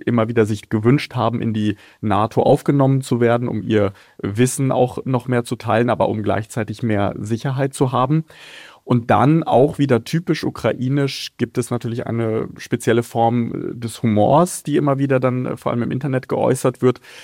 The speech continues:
Als es um die neunzehn Drohnen ging, die dann sehr groß, zu Recht sehr groß in Europa diskutiert wurden, hieß es dann von einigen Stimmen, „Na ja, bei neunzehn Drohnen hätten wir wahrscheinlich nicht mal Luftalarm ausgelöst und, äh, hätten die einfach abgeschossen, stillschweigend.“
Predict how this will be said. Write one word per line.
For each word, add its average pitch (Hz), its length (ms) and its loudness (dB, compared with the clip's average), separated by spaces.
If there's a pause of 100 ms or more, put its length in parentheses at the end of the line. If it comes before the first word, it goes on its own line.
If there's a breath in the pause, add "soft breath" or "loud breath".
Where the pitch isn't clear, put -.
(180 loud breath)
Als - 220 -4
es 117 100 -8
um 120 80 0
die 117 100 -2
neunzehn 117 460 2
Drohnen 139 560 4 (220)
ging, 143 640 0
die 113 280 -6
dann 107 200 0
sehr 110 160 2
groß, 120 580 4
zu - 140 -2
Recht 117 480 -2
sehr 120 160 2
groß 120 340 2
in 135 100 -2
Europa 120 360 -2
diskutiert 117 600 -2
wurden, 139 340 4 (360 loud breath)
hieß 127 220 -2
es 123 120 0
dann 110 320 0
von 113 200 -2
einigen 113 340 0
Stimmen, 117 320 0
„Na 110 80 0
ja, 110 160 2
bei 110 140 2
neunzehn 113 440 0
Drohnen 113 380 2
hätten 123 240 -4
wir 113 80 2
wahrscheinlich 113 380 -2
nicht 113 120 -2
mal 117 140 2
Luftalarm 127 720 2
ausgelöst 123 840 4
und, 113 260 -6
äh, - 140 -2
hätten 120 260 0
die 107 80 0
einfach 107 240 -2
abgeschossen, - 640 -2
stillschweigend.“ 104 800 -2